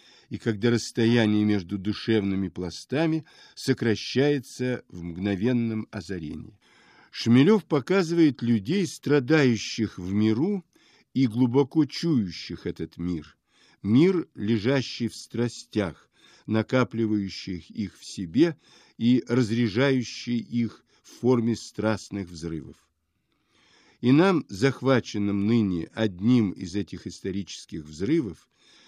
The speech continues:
Шмелев указует самые истоки и самую ткань нашей судьбы. Что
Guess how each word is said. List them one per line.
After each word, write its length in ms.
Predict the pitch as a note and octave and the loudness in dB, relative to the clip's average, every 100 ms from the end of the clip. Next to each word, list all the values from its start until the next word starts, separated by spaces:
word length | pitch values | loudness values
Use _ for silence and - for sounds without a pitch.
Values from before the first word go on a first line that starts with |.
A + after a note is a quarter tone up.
| _ | _
Шмелев 640 | - G#2+ A2+ C3 F#3+ - - - | -6 2 4 6 4 2 -14 -2
указует 1000 | C3+ - A2+ F#2 F2+ E3+ F3+ E3+ - _ _ _ _ | -2 2 0 0 0 0 0 -6 -10 _ _ _ _
самые 640 | - - C#3+ C#3+ C#3+ C#3+ B2+ A#2+ | -10 0 2 2 0 -4 -4 -6
истоки 640 | A2 - - F3 E3 - | -6 -6 0 2 2 -6
и 260 | C#3+ - G#2 | -10 -10 -12
самую 540 | - B2+ C3+ B2+ B2 | -6 -4 -2 -2 -6
ткань 580 | - - G2 F2+ D#2+ D#2 _ | -10 -8 -4 -4 -6 -10 _
нашей 460 | F2+ F2+ G#2 - G#2 | -8 -6 -8 -10 -16
судьбы. 540 | - F2 D#2+ D#2 D#2 _ _ _ _ _ _ _ _ _ _ _ _ _ _ | -14 -16 -16 -18 -18 _ _ _ _ _ _ _ _ _ _ _ _ _ _
Что 560 | - - - G3 G3 | -14 -10 4 6 6